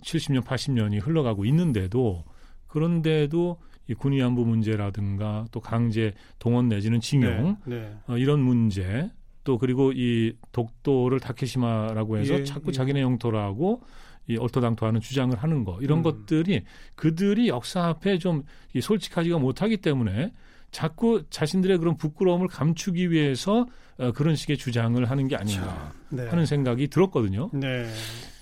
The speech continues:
Speaker 1: 그랬는데 이제 이 큐슈라는 데가 참 재밌는 게 바로 그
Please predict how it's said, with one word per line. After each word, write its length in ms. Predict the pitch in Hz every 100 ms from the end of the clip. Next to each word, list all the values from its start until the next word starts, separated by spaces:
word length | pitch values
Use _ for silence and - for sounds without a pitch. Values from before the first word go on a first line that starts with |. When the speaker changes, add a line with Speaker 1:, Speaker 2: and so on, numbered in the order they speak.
| - - - -
Speaker 1:
그랬는데 460 | - 170 180 175 180
이제 160 | 170
이 100 | 160
큐슈라는 640 | 123 - 214 - 190 175 160
데가 160 | 151
참 200 | 151 156
재밌는 500 | 147 117 120 117 110
게 220 | 113 160 208 - - -
바로 400 | - 135 175 170
그 380 | 147 131 117